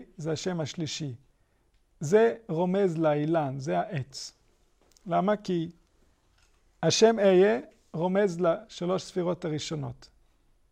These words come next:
שזה בעולם של השכל. העולם של השכל זה מתי שהאין סוף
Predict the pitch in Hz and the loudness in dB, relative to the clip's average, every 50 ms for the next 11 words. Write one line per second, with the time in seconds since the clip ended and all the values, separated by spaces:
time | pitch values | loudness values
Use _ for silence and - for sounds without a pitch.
0 | _ _ _ - 170 156 135 160 160 160 - - _ _ _ _ _ _ 180 139 | _ _ _ -10 -10 -6 -4 -2 -2 -2 -2 -4 _ _ _ _ _ _ -10 -6
1 | 151 151 151 156 156 151 - - 156 147 135 - - 156 135 - - 127 110 - | -6 -4 -2 -4 -4 -6 -8 -8 -10 -10 -10 -10 -10 -12 -12 -12 -14 -16 -16 -18
2 | _ _ _ _ _ _ _ _ _ _ _ 160 165 185 208 214 - 220 208 180 | _ _ _ _ _ _ _ _ _ _ _ 0 2 4 4 2 2 0 0 0
3 | 147 - 196 185 - 226 214 185 170 180 175 - - _ 180 170 165 - 208 202 | 0 0 0 0 2 0 0 2 0 0 -2 -2 -8 _ -4 -4 0 4 4 4
4 | 196 185 - 190 - - 190 196 185 - - 208 196 175 - - | 4 4 2 -2 -2 -2 -4 -4 -4 -2 -2 -2 -2 -2 -6 -16